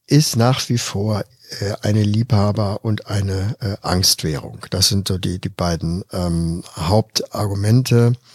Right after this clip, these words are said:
Ähm, Leute, die vom Konzept, ähm, fasziniert sind und deswegen Bitcoin halten, eine ganz, ganz, ähm, feste Anhängerschaft. Und natürlich diejenigen, die sagen, „Na ja, also das, was sonst so passiert auf der Welt, das ist mir zu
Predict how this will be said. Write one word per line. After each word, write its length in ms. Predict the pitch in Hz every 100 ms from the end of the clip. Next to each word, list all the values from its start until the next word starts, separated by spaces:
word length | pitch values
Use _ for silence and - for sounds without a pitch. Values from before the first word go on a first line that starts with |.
| - - - - _ _
Ähm, 440 | - 95 98 92 98
Leute, 320 | 98 104 104
die 100 | 101
vom 160 | 95
Konzept, 540 | 95 92 - 151 - -
ähm, 560 | 92 113 110 107 107 104
fasziniert 720 | - 127 - - 107 107 104
sind 340 | - 101 101
und 260 | - 90 -
deswegen 380 | 98 - 92 87
Bitcoin 520 | - - 92 90 82
halten, 360 | 92 90 -
eine 200 | - 107
ganz, 340 | - - - -
ganz, 480 | 87 90 - - -
ähm, 720 | 90 85 87 85 - - - 95 _ _ _ _ _ _ _ _ _ _
feste 560 | - 117 - - 101 92 _
Anhängerschaft. 840 | - 98 107 110 104 - 101 98 - - - - - -
Und 120 | 123
natürlich 380 | 107 113 107 95
diejenigen, 540 | 107 104 104 104 101
die 80 | 95
sagen, 320 | 90 92 90
„Na 100 | 85
ja, 200 | 87 98
also 240 | 107 95 85
das, 200 | 87 -
was 200 | 76 - _ _ - - _
sonst 300 | - 120 -
so 100 | 107
passiert 420 | 101 - 104 -
auf 160 | 90
der 180 | - 90
Welt, 240 | 90 95 90
das 80 |
ist 160 | 92 -
mir 120 | 92
zu 380 | - - 98 92